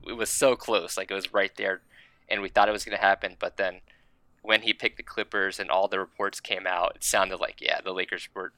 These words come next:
really the, were, were gonna ha-, wasn't gonna happen. He was kinda just playing them along, and the Clippers were always the team. But, um, like, I,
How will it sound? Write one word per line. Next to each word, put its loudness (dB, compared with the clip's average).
really -8
the, -6
were, -6
were -4
gonna 0
ha-, -2
wasn't 0
gonna 0
happen. -4
He -12
was -6
kinda 0
just -12
playing -4
them -10
along, -4
and -10
the -6
Clippers -6
were -2
always -4
the -14
team. -12
But, -2
um, -6
like, 4
I, 12